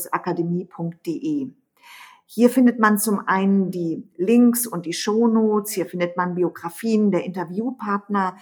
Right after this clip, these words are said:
und Weiterführendes zum jeweiligen Thema. Andererseits kann man aber auch über diese Internetseite mit uns in Verbindung treten. Man kann seine Meinung aufschreiben, man kann Fragen stellen oder Vorschläge machen.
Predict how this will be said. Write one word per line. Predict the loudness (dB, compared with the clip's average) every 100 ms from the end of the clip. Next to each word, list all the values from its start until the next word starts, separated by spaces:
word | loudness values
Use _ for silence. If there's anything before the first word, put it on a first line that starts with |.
| -18 -20 -4
und | -2 2
Weiterführendes | 4 4 2 -2 -2 0 0 0 -4
zum | -4 -4
jeweiligen | -2 -2 0 -2 -4 -8
Thema. | -6 -6 -4 -6 -8 -12 _ _ -20 -6 4
Andererseits | 4 4 2 2 0 -2 -4
kann | 0
man | 2 2
aber | 2 0 0 2
auch | 0 0
über | 0
diese | 0 0 -2
Internetseite | 0 0 0 0 -2 -2 -2 0 -2
mit | -4 -4
uns | -4 -4
in | -6
Verbindung | -8 -2 0 0 0 -4
treten. | -6 -6 -4 -2 -4 -4 -14 -20 -2
Man | 0 0
kann | 0 0
seine | 0 0 0
Meinung | 2 4 4 2 0
aufschreiben, | -2 -2 -6 -10 -6 -4 -2 -2 -4 -6 _ -20 -8
man | -6 -4
kann | -2 -2
Fragen | -4 -6 -4 0 0
stellen | 0 4 6 6 4
oder | 2 2
Vorschläge | 2 2 2 4 -2 -2 -2 -6
machen. | -8 -12 -12 -14